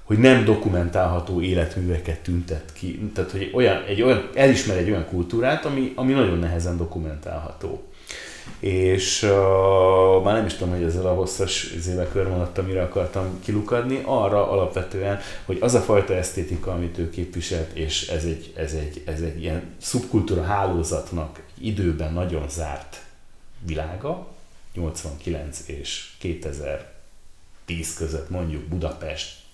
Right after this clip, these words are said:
vagy nagyobb városok, ez, ez egy olyan klasszikus korszak volt,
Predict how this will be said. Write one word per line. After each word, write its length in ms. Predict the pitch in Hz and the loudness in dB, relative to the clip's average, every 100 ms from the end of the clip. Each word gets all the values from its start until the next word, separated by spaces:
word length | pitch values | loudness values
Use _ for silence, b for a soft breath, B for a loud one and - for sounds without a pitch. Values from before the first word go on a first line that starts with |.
| - | -14
vagy 160 | 76 73 | -10 -6
nagyobb 300 | 82 78 73 76 - 90 | -4 -4 -8 -12 -12 -6
városok, 580 | 87 107 139 - 139 139 B B B B B B B - | -4 -4 -4 -6 -6 -6 B B B B B B B -6
ez, 440 | - 107 107 117 - - - - - - - | 2 2 4 0 -2 -6 -18 -20 -20 -20 -6
ez 220 | 127 104 | -2 2
egy 140 | 107 113 | 4 6
olyan 180 | 107 | 4
klasszikus 560 | - 107 - - - - | 6 4 4 -2 -4 -2
korszak 540 | 117 127 123 120 - | 2 2 4 2 2
volt, 440 | 107 95 92 90 | 0 2 2 2